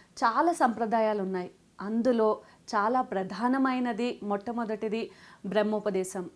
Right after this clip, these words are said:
బ్రహ్మోపదేశం గురించి చాలా సందేహాలు ఉన్నాయి. ఆ ప్రశ్నలన్నిటినీ కూడా స్వామివారిని అడిగి సమాధానం తెలుసుకుందాం.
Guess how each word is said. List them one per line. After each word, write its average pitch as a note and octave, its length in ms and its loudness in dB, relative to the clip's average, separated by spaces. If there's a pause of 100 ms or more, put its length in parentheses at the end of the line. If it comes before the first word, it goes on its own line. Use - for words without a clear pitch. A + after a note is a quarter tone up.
(200)
బ్రహ్మోపదేశం A3 800 0
గురించి G#3+ 460 -2
చాలా A3+ 420 0
సందేహాలు G#3+ 560 -2
ఉన్నాయి. G3+ 300 -2 (260)
ఆ G#3 60 8
ప్రశ్నలన్నిటినీ A3 1000 0
కూడా G#3 340 2 (260)
స్వామివారిని A3 580 2
అడిగి G3+ 240 0
సమాధానం G#3 520 -2
తెలుసుకుందాం. F#3+ 640 -2